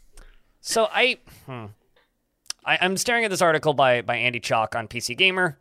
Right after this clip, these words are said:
uh, which of course will be linked here. And so the, the, the, the kinda, the thing that they say about the, the Witcher thing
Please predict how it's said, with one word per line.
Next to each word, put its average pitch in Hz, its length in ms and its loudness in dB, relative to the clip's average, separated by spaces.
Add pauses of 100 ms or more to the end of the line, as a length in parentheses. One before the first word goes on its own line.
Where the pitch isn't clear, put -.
uh, 110 220 -6
which 104 180 -10
of 95 80 -16
course 107 240 -8
will 98 60 -14
be 95 220 -12 (360)
linked 135 280 -6
here. 131 240 2
And 127 300 -6 (1700)
so 175 600 2
the, 185 140 -2
the, 185 160 0
the, 185 320 0
the 185 120 0
kinda, 214 580 2
the 135 100 0
thing 262 180 0
that 240 100 0
they 190 100 2
say 160 220 2
about 113 280 2
the, 110 220 0
the 107 180 -2
Witcher 107 320 -2
thing 90 320 -8